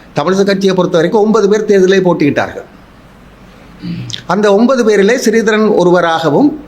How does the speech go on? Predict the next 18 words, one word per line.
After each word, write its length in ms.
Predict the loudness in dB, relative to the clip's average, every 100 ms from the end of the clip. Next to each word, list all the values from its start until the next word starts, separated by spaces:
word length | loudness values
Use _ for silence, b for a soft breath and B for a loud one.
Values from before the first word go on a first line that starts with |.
| -20 -6
மிச்சம் 400 | -4 -2 -2 -4 -6 -12
சுமந்திரன் 520 | -2 0 0 0 0
தலைமையிலே 360 | 0 0 0 0
எட்டு 240 | -2 -2 -2
பேருமாக 600 | 0 0 0 0 -2 -2
ஒன்பது 300 | -2 0 0
பேர் 180 | 0 0
போட்டியிட்டார்கள். 600 | 0 0 0 -2 -4 -10 -16 -20 -20 -20 -20 -20 -20 -20 -20 -20 -20 -16 -14 -14 -20 -20 -20 -20 -20 -20 -20 -20 -20 -20 -20 -20 -20 -20 -20 -20 -20 -20 -18 -6
அந்த 260 | -2 0 2
எட்டு 360 | 0 -2 -4 -2 0
பேரும், 380 | 2 2 2 0
சுமந்திரன் 500 | 0 0 2 0 0
தலைமையிலே 480 | 0 0 0 2 2
போட்டியிட்ட 500 | 2 2 2 0 2 0
அனைவருமே 680 | 0 0 0 0 0 0 0 -2 -10 -20 -4
மக்களால் 500 | -2 0 0 0 -2 -12 -20 -20 -20 -4
தூக்கி 320 | 0 0 2
எறியப்பட்டார்கள். 720 | 2 2 0 0 -2 0 -2